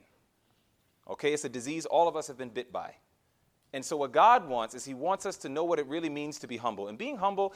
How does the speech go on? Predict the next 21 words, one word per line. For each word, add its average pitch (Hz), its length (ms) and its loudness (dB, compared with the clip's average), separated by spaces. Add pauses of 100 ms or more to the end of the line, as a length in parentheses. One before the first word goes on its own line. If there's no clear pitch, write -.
(120)
is 127 160 -2
not 170 260 4
talking 160 320 4
with 135 120 -2
a - 20 -2
soft 139 340 2
voice. 98 480 -2 (1500)
Seriously, 226 360 4
I 233 40 6
know 269 120 2
people 247 220 4
think, 226 140 -2
"Oh, 233 100 -6 (220)
praise 214 200 -14
the 156 80 -14
Lord, 220 280 -10
Brother 180 220 -14
Lemon. 170 260 -14 (260)
Oh, 247 220 -4
yes, 220 400 -10 (200)
yes." 247 200 -10